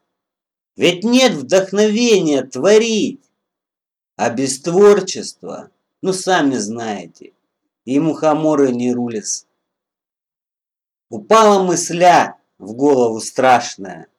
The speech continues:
А не Шайтанычи ли мы все? По отдельности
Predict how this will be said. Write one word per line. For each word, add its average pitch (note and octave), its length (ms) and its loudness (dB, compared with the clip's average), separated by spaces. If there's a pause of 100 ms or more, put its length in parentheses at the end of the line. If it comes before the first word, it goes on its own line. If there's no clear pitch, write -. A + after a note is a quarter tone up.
(680)
А - 140 -6
не C3+ 140 0
Шайтанычи G#3 920 0
ли F#3 200 2
мы F3+ 220 -2
все? - 540 -4 (880)
По C#3+ 120 2
отдельности E3 1000 -2